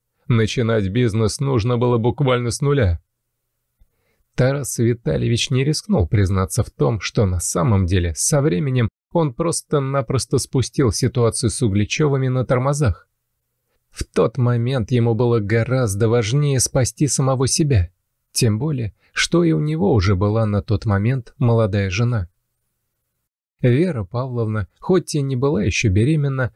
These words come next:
сама вела себя точно капризный ребенок. Если бы она узнала, что муж помогает семье своего покойного друга, скандала было бы не избежать. Лишь недавно Тарас Витальевич случайно узнал о том, что Марта,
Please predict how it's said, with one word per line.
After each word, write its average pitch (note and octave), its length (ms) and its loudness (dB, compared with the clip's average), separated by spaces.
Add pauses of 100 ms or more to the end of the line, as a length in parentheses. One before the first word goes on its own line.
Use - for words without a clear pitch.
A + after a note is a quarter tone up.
сама A2 680 -2
вела G#2+ 400 2
себя A#2+ 460 0
точно C#3 500 -2
капризный C3+ 500 0
ребенок. C#3+ 520 0 (360)
Если A2 500 0
бы G#2 160 0
она G2+ 220 -2
узнала, A2 380 0
что G#2 240 0
муж A#2 280 -2
помогает A2 540 2
семье A2 460 -2
своего A2+ 400 0
покойного A#2 600 0
друга, D3 460 0 (140)
скандала A2+ 800 0
было G2+ 260 2
бы G2+ 140 0
не G2+ 160 0
избежать. G#2+ 560 -2 (1200)
Лишь B2 440 0
недавно A#2 640 -2
Тарас G#2 340 0
Витальевич G#2 560 0
случайно A2 640 0
узнал G2+ 380 0
о F#2 80 -4
том, A#2+ 260 0
что - 260 0
Марта, G#2 540 -2